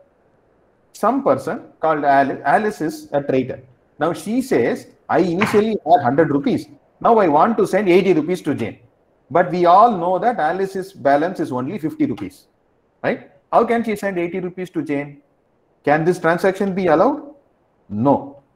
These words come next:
In case of a bank, bank will say, "No, you cannot send," right? But here, because the ledger is available and visible for everybody, none of the people in the network will approve Alice's transaction, saying,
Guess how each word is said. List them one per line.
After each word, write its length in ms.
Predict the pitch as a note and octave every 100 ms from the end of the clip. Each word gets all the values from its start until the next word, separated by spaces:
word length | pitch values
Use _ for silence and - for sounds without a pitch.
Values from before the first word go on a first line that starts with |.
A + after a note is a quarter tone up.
| _ _ _ _
In 160 | F3 A3
case 220 | A3 A#3
of 140 | A3+ F3+
a 80 |
bank, 520 | C3 C#3 A3 D4 - A#2
bank 280 | E3 G#3+
will 120 | G#3 G3
say, 160 | A#3+
"No, 140 | F#3+ F#3+
you 160 | F3
cannot 300 | E3 D#3+ D3
send," 240 | - - - _ -
right? 280 | A3 - _ _ _ -
But 280 | A#2+ B2 -
here, 500 | B2 G#2 G#2 G#3+ C4 G#2+ G#2
because 480 | C#4 F#3 G#3+ A#3+
the 120 | G3+ E3
ledger 340 | C3+ C#3 G3+
is 180 | G3+ D3+
available 540 | C3 D3+ D#3 D3 D#3+
and 100 | C#3+
visible 420 | A#2+ B2 C#3 E3
for 220 | E3 C#3+ A2
everybody, 920 | G#2+ C3+ B2+ F#2 D#2+ E2 D3 C4 - _ _ _ _ _ _ -
none 300 | A#2 E3 A#3
of 180 | B3
the 100 | G#3+
people 340 | A#3 G3+ G3 G#3
in 100 | F3
the 100 | D3
network 720 | A#2+ C#3 E3+ F3+ C3 - -
will 300 | C#3 D#3 C#3 -
approve 540 | D3+ - A#3 E3 - -
Alice's 500 | - D#3 C#3+ C#3 B3
transaction, 600 | - D3 D3 B2+ G2+ - - _ _ _ _
saying, 480 | - C#3 D3+ D4 -